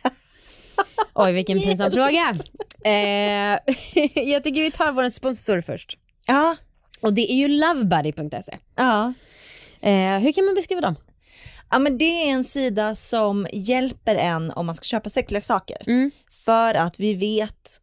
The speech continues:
Speaker 2: vid det här laget att det finns många olika sexleksaksshoppar. Det
Speaker 1: Mm.
Speaker 2: finns en djungel av
Speaker 1: Ja.
Speaker 2: sexleksaker.
Speaker 1: Precis.
Speaker 2: Så att, eh, är man sugen på att köpa något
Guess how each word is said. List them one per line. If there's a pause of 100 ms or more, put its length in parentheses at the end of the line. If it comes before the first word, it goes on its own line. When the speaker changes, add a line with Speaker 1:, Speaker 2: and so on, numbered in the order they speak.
(120)
Speaker 2:
vid
det
här
laget
att
det
finns
många
olika (100)
sexleksaksshoppar.
Det
Speaker 1:
Mm.
Speaker 2:
finns (140)
en
djungel
av
Speaker 1:
Ja.
Speaker 2:
sexleksaker.
Speaker 1:
Precis.
Speaker 2:
Så
att,
eh,
är
man
sugen
på
att
köpa
något